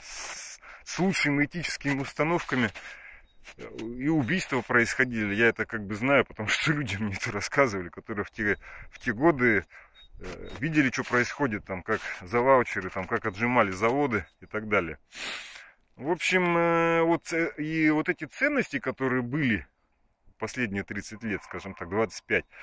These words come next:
это были ценности-то западные, либеральные ценности, которые были активно внедрялись в Россию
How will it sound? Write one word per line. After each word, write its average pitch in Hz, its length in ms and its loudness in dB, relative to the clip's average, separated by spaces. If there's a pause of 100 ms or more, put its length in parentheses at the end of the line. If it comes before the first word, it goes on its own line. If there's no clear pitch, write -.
(260)
это 233 240 0
были 190 200 0
ценности-то 151 840 0
западные, 135 640 2
либеральные 151 680 2
ценности, 160 600 -2
которые 120 580 -2
были 107 400 -2 (760)
активно 139 540 0
внедрялись 123 680 4
в 113 80 -4
Россию 185 840 2